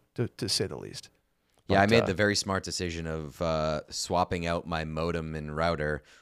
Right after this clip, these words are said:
Speaker 2: right before recording this podcast and not really seeing if it worked, which
Speaker 1: <laughs>
Speaker 2: it clearly didn't. So I've gotta go do that now <laughs> after this.
Speaker 1: <laughs> Well, that'll be fun. Pete, thank you for hopping on. Anything else before we head out?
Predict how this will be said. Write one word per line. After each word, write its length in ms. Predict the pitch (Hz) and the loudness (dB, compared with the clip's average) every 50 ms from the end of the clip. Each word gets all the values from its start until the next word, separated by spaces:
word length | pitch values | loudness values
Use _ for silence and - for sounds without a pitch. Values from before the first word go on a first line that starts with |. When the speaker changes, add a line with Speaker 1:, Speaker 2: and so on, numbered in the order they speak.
| - | 0
Speaker 2:
right 180 | - 104 101 98 | 4 4 4 4
before 340 | - - - - 90 90 87 | 2 -4 -4 0 0 2 2
recording 480 | 80 78 - - 90 85 82 80 78 76 | 0 -2 -4 -2 -2 -2 -2 -2 -4 -6
this 160 | 73 71 - | -10 -10 -8
podcast 720 | - 87 82 82 78 - 82 78 73 71 71 - - - | -2 0 0 0 0 -2 -2 -2 -2 0 0 -2 -2 -4
and 240 | 76 78 78 76 - - | -4 -6 -6 -8 -8 -6
not 360 | 90 90 87 85 85 - - - | -2 0 2 2 2 0 -2 -4
really 460 | 80 82 82 80 78 76 76 73 - _ _ _ _ _ _ - | -4 -2 0 0 0 0 -2 -4 -6 _ _ _ _ _ _ -2
seeing 300 | - - 135 139 113 104 | 2 4 6 6 6 4
if 120 | 98 - | 2 0
it 100 | 107 82 | 0 2
worked, 440 | 95 104 123 104 - - - - - _ _ _ _ _ - - - - - 151 - | 4 4 4 4 4 0 -8 -10 -10 _ _ _ _ _ -2 -2 -2 0 0 2 6
which 280 | 110 123 160 - - 214 196 | 8 8 8 8 6 4 4
Speaker 1:
<laughs> 40 | |
Speaker 2:
it 140 | 143 135 - | 4 2 2
clearly 460 | - - 135 143 151 156 143 135 127 | 2 4 6 6 8 8 8 8 6
didn't. 480 | 113 123 127 - 117 80 76 - - - _ _ _ _ - | 6 4 4 4 2 0 -4 -6 -8 -10 _ _ _ _ -8
So 300 | - - 123 104 101 101 | 0 6 8 8 10 10
I've 220 | 107 113 113 117 113 | 10 10 8 8 8
gotta 180 | 117 113 117 113 | 6 6 6 6
go 160 | 117 110 110 | 6 4 4
do 180 | 101 110 110 95 | 4 2 2 6
that 220 | 104 110 113 - 80 | 6 6 6 6 4
now 300 | 87 82 82 82 78 - - - - | 0 0 2 0 -2 -4 -8 -16 -20
<laughs> 180 | - - - | -20 -14 -4
after 320 | - - - - - - - | -4 -4 -4 0 2 2 2
this. 440 | - - 233 214 208 202 - - - 180 | 4 4 4 4 4 2 2 2 2 0
Speaker 1:
<laughs> 60 | - - - 196 - - - 175 - - - 302 311 285 269 247 202 - | 2 4 2 2 2 2 -6 -6 -6 -2 -2 -2 -2 0 -2 -2 0 8
Well, 120 | - 147 131 | 8 12 12
that'll 220 | 160 175 180 185 | 12 12 12 12
be 120 | 170 160 | 10 8
fun. 280 | - - 170 156 156 143 | 8 10 10 12 12 10
Pete, 280 | - - 170 160 - - | 8 4 4 4 8 8
thank 200 | 170 170 160 170 | 8 8 10 6
you 60 | 170 | 2
for 220 | - - 151 147 | 4 8 10 12
hopping 280 | 139 135 135 - 143 135 | 12 12 10 10 8 8
on. 300 | 123 123 123 123 123 120 | 10 10 10 10 8 8
Anything 380 | - 156 170 170 - 175 160 151 | 6 6 6 6 6 6 8 8
else 140 | 143 131 - | 8 8 8
before 260 | 131 120 - 143 135 | 4 6 8 8 10
we 140 | 127 123 113 | 10 10 8
head 120 | 113 107 | 8 6
out? 200 | 104 80 - | 4 2 0